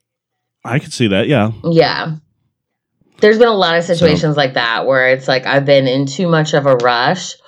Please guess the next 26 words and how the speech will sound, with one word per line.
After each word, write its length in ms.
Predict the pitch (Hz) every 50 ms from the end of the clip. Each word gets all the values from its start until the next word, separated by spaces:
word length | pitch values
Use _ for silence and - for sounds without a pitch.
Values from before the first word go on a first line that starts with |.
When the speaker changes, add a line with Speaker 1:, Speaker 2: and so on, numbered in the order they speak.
| - - - -
Speaker 2:
or, 160 | - 160 165 156
like, 180 | 151 147 143
I 120 | - 151 151
have 360 | 185 185 170 156 143 139 -
to 120 | - 175 165
know 140 | 160 151
where 120 | 143 143 135
I 160 | 135 135 131
stand 500 | 131 - - 156 135 131 131 127 135 135
so 240 | 135 - 139 127 127
badly 640 | 110 123 120 117 117 117 123 135 139 143 143 147
that, 640 | 139 139 127 123 120 120 120 120 117 117 110 - - _ _ _ _ _ _ _ _ _ _ _
you 160 | 156 151 156
know, 140 | 143 139 135
I've 180 | 123 131 135 135
said 340 | 135 - - 147 135 131 127
or 220 | 131 131 127 127
done 320 | 131 139 131 131 131 131 135
something 600 | 135 170 156 147 151 151 160 151 147 147 147 143
that 560 | 135 135 127 123 123 120 120 120 113 - - _ _ _ _ _ _ -
maybe 380 | 135 139 139 131 131 135 131
scared 400 | 135 - - - 135 131 135 135
that 180 | 131 127 117 -
person 380 | - 139 135 135 - 151 135 131
away 480 | 120 123 131 156 208 254 330 - - _ _ _ _ _ _ - - - _ _ _ _ _ _ -
or, 280 | 160 165 160 151 143